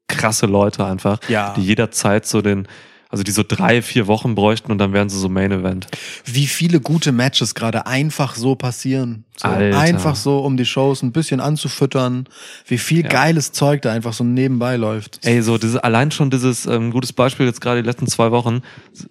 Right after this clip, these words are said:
Speaker 1: zwei This Is Awesome Chance Matches,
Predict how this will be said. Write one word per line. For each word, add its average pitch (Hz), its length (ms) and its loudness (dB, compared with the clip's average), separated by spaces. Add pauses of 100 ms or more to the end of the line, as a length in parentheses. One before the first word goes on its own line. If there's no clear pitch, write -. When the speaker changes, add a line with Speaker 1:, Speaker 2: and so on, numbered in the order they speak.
Speaker 1:
zwei 127 460 2 (140)
This 120 160 2
Is 117 160 0
Awesome 113 420 0
Chance 101 420 -2
Matches, 110 500 0